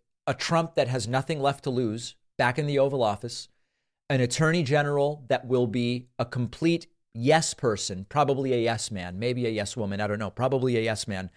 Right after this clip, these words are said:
in the Department of Justice, you are going to see this escalate dramatically.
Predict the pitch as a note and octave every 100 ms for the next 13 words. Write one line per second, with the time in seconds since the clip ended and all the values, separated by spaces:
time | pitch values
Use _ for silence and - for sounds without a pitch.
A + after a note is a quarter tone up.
0 | _ _ _ - D3 C#3+ C#3 C#3 C3 B2
1 | A2 A2 - F2+ - - - _ _ _
2 | _ A#2 C3+ E3+ E3 D#3+ D3 D3 C3+ B2
3 | D3 A#2+ A#2+ - B2+ B2 - A#2 G#2 G2
4 | - - G2 A2+ G2+ F2+ E2+ - C#2+